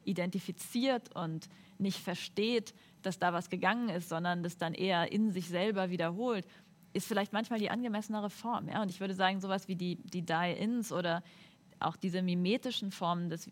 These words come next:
Widerstands in der Umweltbewegung, die ja manchmal auch so ein bisschen albern sind, ja? Aber wenn, wenn die sich sozusagen sel-, selber so als die vom Aussterben bedrohten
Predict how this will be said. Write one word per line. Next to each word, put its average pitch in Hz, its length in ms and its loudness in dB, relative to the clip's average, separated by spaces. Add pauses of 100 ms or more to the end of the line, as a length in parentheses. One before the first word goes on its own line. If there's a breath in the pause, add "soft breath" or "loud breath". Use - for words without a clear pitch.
Widerstands 170 540 -2
in 170 80 -4
der 170 120 0
Umweltbewegung, 175 720 -2
die 165 100 -2
ja 170 100 0
manchmal 175 320 -4
auch - 100 -16
so - 100 -18
ein 143 60 -20
bisschen - 320 -18 (100)
albern 185 280 0
sind, 147 160 -6
ja? 165 100 4
Aber 190 160 4
wenn, 175 240 -2
wenn 190 140 0
die 185 100 0
sich 180 140 0
sozusagen 190 320 0
sel-, 165 240 0 (180)
selber 208 400 2
so 190 200 0 (500 loud breath)
als 175 320 0
die 180 260 0
vom - 480 -4
Aussterben 220 640 2
bedrohten 226 640 4